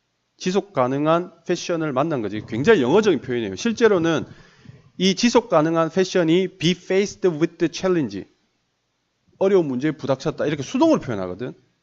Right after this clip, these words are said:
근데 이걸 능동으로 바꾼 거야. 그렇게 헷갈릴 수 있는 거야. 그래서 이건 정답이 facing이에요. 얼마든지 출제 가능합니다, 이건. 왜냐하면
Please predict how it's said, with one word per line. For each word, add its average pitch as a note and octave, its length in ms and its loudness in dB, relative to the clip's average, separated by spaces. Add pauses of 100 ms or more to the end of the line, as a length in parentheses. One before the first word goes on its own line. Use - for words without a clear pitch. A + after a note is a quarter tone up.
(120)
근데 F#3+ 180 -2
이걸 F#3 220 4
능동으로 G#3 340 2
바꾼 A#2 260 -8
거야. D3 120 -2
그렇게 G#3+ 240 -2
헷갈릴 G3 320 0
수 C#3 120 -10
있는 G#2 140 -6
거야. F2 220 -6 (680)
그래서 F#3+ 200 0
이건 F#3+ 160 2
정답이 C#3+ 300 -2
facing이에요. C3+ 640 -4 (2250)
얼마든지 F#3 460 2
출제 E3+ 300 -8
가능합니다, A#2 540 -8
이건. F#2 160 -8
왜냐하면 C#3+ 500 0